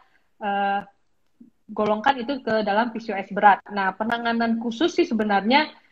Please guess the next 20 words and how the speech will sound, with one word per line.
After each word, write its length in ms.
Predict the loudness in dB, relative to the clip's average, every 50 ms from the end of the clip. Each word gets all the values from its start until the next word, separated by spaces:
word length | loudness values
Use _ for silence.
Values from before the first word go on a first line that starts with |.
| _ _ _ _
tidak 400 | 0 2 4 6 8 6 6 4
ada, 400 | 6 4 2 2 2 0 -4 -4
tapi 400 | -6 -6 -4 -4 -6 -6 -6 -10 _ _ _ _ _ _ _ _ _
kita 240 | -16 -6 -2 -2 0 2
lihat 160 | 2 0 2
lagi 400 | 2 0 0 0 -4 -8 -6 -8
kasusnya 480 | -10 -10 -8 -10 -14 -10 -10 -10 -8 -8
gitu. 200 | -10 -10 -10 -8
Kalau 320 | 0 2 4 4 4 4 2
misalnya 320 | 0 2 2 2 2 2
dia 240 | 2 2 2 2 2
tidak 320 | 0 2 4 4 4 4 2 -12 -18 _ _ -4 -2
mempan 400 | -2 -2 2 4 4 4 4 4
dengan 240 | 4 2 2 2
obat-obatan 600 | 0 -2 2 0 0 2 2 0 0 0 -4 -4 -2
penyubur, 560 | -2 -2 -2 -2 -2 2 4 4 4 4 2 -6 _ _ 0
ya 160 | 2 2 2
kita 320 | 2 0 2 2 2 2
anjurkan 400 | 2 -2 -2 -2 -2 -4 -4 -2
dia 240 | -2 -2 -2 -2 -2